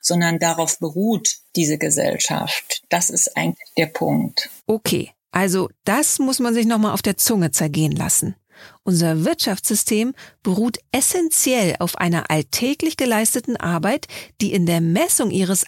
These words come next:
Speaker 2: eigenen Erfolgs, also des Wohlstands der Gesellschaft, gar nicht vorkommt.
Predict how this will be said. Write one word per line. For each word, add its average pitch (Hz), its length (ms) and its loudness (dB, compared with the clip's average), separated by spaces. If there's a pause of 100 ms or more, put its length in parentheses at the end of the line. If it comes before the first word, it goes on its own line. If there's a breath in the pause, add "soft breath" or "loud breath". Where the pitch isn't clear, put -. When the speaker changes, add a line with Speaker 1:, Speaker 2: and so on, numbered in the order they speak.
Speaker 2:
eigenen 330 380 0
Erfolgs, 302 720 -2
also 151 220 -2
des - 220 -2
Wohlstands 262 520 2
der 247 140 4
Gesellschaft, 240 600 0 (240)
gar 165 180 2
nicht 156 160 0
vorkommt. - 640 -4